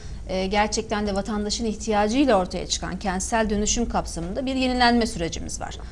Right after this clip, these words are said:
Hoş buna daha başlayamadık, istediğimiz süreçte ilerlemiyor ama kentsel dönüşüm sürecinde aynı zamanda kadın dostu, çocuk dostu,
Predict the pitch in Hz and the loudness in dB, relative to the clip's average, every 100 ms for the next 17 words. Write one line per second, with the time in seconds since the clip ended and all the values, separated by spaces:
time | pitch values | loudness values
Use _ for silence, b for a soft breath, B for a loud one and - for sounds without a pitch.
0 | B 277 285 - 247 226 226 214 220 - | B 2 2 2 0 4 6 6 2 2
1 | 214 196 165 185 - - 202 202 202 - | 0 0 -2 -6 -6 -4 0 0 -2 -2
2 | 202 - 208 202 196 208 208 240 269 247 | -4 -2 -2 2 2 0 -2 -2 -2 -4
3 | B B B - 214 226 370 415 370 - | B B B -4 -2 2 4 4 0 -2
4 | 359 294 277 254 233 220 294 311 294 254 | -4 -2 0 2 4 4 4 4 4 2
5 | 233 226 240 233 226 - 233 233 - 214 | 0 0 2 4 2 0 -2 -2 0 -2
6 | - 233 220 | 0 0 0